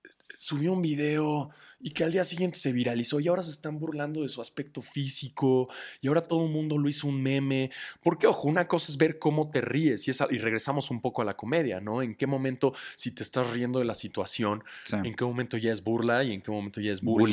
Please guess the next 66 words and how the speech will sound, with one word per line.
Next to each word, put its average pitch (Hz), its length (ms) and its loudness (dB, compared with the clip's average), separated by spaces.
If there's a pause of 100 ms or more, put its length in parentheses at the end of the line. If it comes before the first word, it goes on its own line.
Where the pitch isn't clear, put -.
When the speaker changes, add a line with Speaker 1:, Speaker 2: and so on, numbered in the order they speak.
Speaker 2:
Bullying. 92 60 0
Speaker 1:
o 98 40 -2
en - 60 -8
qué 110 100 -6
momento 107 320 -6
es - 40 -12
comedia, 107 540 -2
¿no? 87 80 -8
Speaker 2:
Claro. 98 200 4 (300)
Speaker 1:
Y 117 120 -6
creo 135 200 0
que 156 120 2
lo, 123 180 4
lo, 113 180 0
lo, 110 280 0 (220)
no 127 220 0
medimos 123 640 0
que 98 120 -6
estamos 110 480 0 (100)
hablando 113 360 2
de 110 40 0
seres 110 340 0
humanos 104 460 -2
y 110 40 -4
a - 20 -2
la 104 100 -4
gente 123 160 -6
se - 80 -6
le 107 80 0
hace 110 140 -6
muy 107 160 -4
fácil 101 380 -8
subir 110 320 -12
el 107 100 -16
meme 107 140 -8
Speaker 2:
Nada 104 120 0
más 98 160 -4
tirar 98 260 2
mierda 98 440 2
Speaker 1:
y, 82 60 -2
y, - 20 -4
Speaker 2:
o 87 80 -8
Speaker 1:
y 120 80 -6
subir 113 240 -2
el - 60 0
Speaker 2:
aprovecharse. 104 560 4 (200)
Speaker 1:
Exactamente, 139 880 -2
que - 80 -12
también 156 260 0
viene 196 140 0
mucho 156 240 0
de 151 60 4
la 117 80 2
cultura 131 380 -2
mexicana, 107 640 -4
de 107 80 -2
ese 113 160 -4
bullying, 101 400 -2
¿no? 101 160 -2
Todos 110 280 2
nos 104 140 -6
cagábamos 92 460 -4
de 98 100 -6
risa 107 260 -2
de 101 80 -4
Sammy 110 460 -2